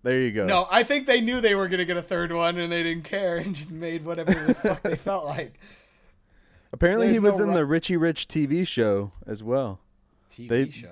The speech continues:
Speaker 1: I didn't even know they did a Richie
Speaker 2: Was there
Speaker 1: Rich
Speaker 2: a live
Speaker 1: T V
Speaker 2: action
Speaker 1: show.
Speaker 2: one? I knew they did a cartoon.
Speaker 1: Um, let's see.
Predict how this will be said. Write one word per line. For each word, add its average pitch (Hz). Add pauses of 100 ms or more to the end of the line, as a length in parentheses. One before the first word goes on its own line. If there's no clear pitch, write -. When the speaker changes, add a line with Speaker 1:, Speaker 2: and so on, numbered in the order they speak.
Speaker 1:
I 113
didn't 160
even 110
know 117
they 113
did 143
a 120
Richie 95
Speaker 2:
Was 175
there 226
Speaker 1:
Rich 214
Speaker 2:
a 190
live 185
Speaker 1:
T 202
V -
Speaker 2:
action -
Speaker 1:
show. 247
Speaker 2:
one? 262
I 185
knew 208
they 220
did 190
a 180
cartoon. 139 (120)
Speaker 1:
Um, 160
let's 131
see. 147